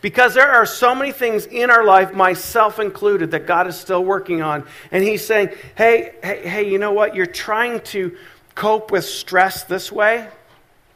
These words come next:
Why don't you let me do a work in the deep parts of your life so you don't even have to have stress in the first place?" Hey, you got so much fear. By the way, I think so much of this is wrapped in fear.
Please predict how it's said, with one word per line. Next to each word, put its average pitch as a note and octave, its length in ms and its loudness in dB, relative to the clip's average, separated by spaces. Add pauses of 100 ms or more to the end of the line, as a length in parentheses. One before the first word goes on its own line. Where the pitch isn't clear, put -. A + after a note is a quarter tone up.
(840)
Why A3 520 0
don't B3+ 260 -4
you G#3+ 120 -6
let G#3+ 180 0
me G3 120 -2
do F#3+ 260 0
a F3+ 80 -2
work E3+ 400 -6
in E3+ 320 -2
the D#3 100 -10
deep E3+ 340 -12
parts F3 380 -6
of D3+ 100 -8
your C#3+ 140 -6
life C#3 280 -4
so - 120 -14
you D3+ 80 -8
don't D3+ 220 -6
even D3 160 -8
have C3+ 160 -8
to D3 80 -8
have C3 160 -6
stress C#3 420 -8
in C#3 80 -12
the B2 60 -12
first C3 360 -12
place?" - 520 -20 (1080)
Hey, A#3+ 280 2
you A3 120 -8
got D#4 240 4
so C4+ 200 2
much B3+ 280 -2
fear. B3 520 -2
By A3+ 200 2
the F4+ 100 -2
way, A3+ 260 4
I C4+ 220 2
think A3+ 300 -6
so G3 340 0
much F#3 320 -2
of F#3+ 120 -10
this A3 220 -2
is D3+ 140 -10
wrapped C#3+ 340 -4
in D3 120 -6
fear. C3+ 500 -8